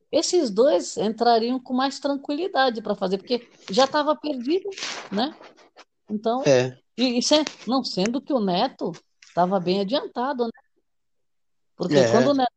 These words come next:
Speaker 1: quando o Neto chegou na plataforma, ele chegou sozinho na plataforma primeiro.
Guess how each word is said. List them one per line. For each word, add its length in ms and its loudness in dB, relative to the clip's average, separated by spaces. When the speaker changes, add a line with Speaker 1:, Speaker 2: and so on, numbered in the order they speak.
Speaker 1:
quando 180 -2
o 20 -6
Neto 220 -2
chegou 200 -2
na 120 0
plataforma, 920 -4
ele 100 -2
chegou 260 2
sozinho 480 0
na 80 -4
plataforma 640 -4
primeiro. 380 -6